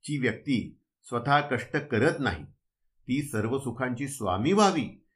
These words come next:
आणि जे राब राब राबतात त्यांना त्यांच्या श्रमांचा रास्त मोबदला न मिळाल्याने ते सतत फाटकेच राहावे, अशी व्यवस्था त्या बहुसंख्य कष्टकर्यांनी मान्य करावयाची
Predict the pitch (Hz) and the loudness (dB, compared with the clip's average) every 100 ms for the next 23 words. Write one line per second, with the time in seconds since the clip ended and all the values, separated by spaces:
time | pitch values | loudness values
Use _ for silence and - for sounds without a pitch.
0 | _ - 101 104 110 101 95 123 107 95 | _ -6 -4 -2 0 2 4 4 2 2
1 | 104 110 95 90 90 - 131 175 - _ | 2 2 0 -4 -4 0 2 2 -2 _
2 | _ _ - 101 101 135 143 127 107 110 | _ _ -4 -2 2 2 2 0 0 -4
3 | 107 95 113 127 120 135 107 98 110 - | -4 -4 -2 -2 0 2 2 2 0 -2
4 | 123 104 98 101 107 110 104 87 107 160 | -6 -6 -4 -4 -4 -2 -2 -2 -2 0
5 | 123 98 92 90 92 107 151 170 - _ | 0 0 -2 -2 -6 -4 -4 -6 -16 _
6 | _ 160 156 - - 156 - - 104 - | _ 0 2 0 -2 -4 -4 -4 -4 0
7 | 220 220 180 123 117 92 78 _ _ _ | -2 0 2 2 0 -2 -6 _ _ _
8 | _ - - 185 156 110 139 143 160 170 | _ -4 -4 -2 0 2 2 0 4 6
9 | 202 - - _ _ _ - 151 170 110 | 6 2 -12 _ _ _ 0 4 4 4
10 | 110 117 131 180 180 175 175 - 123 - | 0 0 -2 -4 -2 -4 -4 -6 -6 -4
11 | 151 147 117 117 110 113 147 170 98 98 | -6 -2 0 0 0 -2 -2 -2 -2 0
12 | 104 113 127 123 101 104 110 113 110 110 | 0 -2 -4 -4 -2 -2 -2 -4 -4 -4